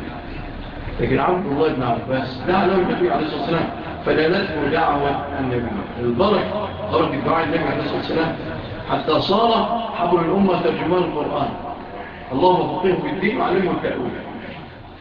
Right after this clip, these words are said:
قال: حدثنا محمد بن رافع النيسابوري الكشيري، قال: حدثنا يحيى بن آدم وابن سليمان الكوفي أبو زكريا، ثقة حافظ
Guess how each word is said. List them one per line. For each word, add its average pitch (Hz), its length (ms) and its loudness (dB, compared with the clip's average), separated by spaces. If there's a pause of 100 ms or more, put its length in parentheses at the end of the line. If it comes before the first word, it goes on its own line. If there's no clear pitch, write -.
(1160)
قال: 180 240 4
حدثنا 180 640 2
محمد 180 380 2 (180)
بن 156 160 0
رافع 151 200 4 (120)
النيسابوري 139 560 2
الكشيري، 180 440 2 (600)
قال: - 120 0
حدثنا 175 420 4
يحيى 175 180 4
بن 156 100 -2
آدم 165 360 0 (140)
وابن 135 180 -6
سليمان 135 560 0 (600)
الكوفي 143 440 2
أبو 135 140 0
زكريا، - 580 0 (880)
ثقة 143 440 2
حافظ 165 640 2